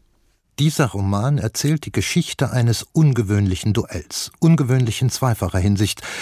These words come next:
Zum einen, weil in ihm zwei Milieus aufeinandertreffen, die aufgrund der Existenz so vieler Parallelgesellschaften in unserer Zeit so gar nichts miteinander zu tun haben.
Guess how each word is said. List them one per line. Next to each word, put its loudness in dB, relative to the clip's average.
Zum 0
einen, 4
weil 2
in 2
ihm 2
zwei 0
Milieus 2
aufeinandertreffen, 0
die 0
aufgrund -4
der 0
Existenz -4
so 0
vieler -2
Parallelgesellschaften -2
in 2
unserer 0
Zeit -2
so -4
gar 0
nichts -2
miteinander 2
zu -2
tun -2
haben. -12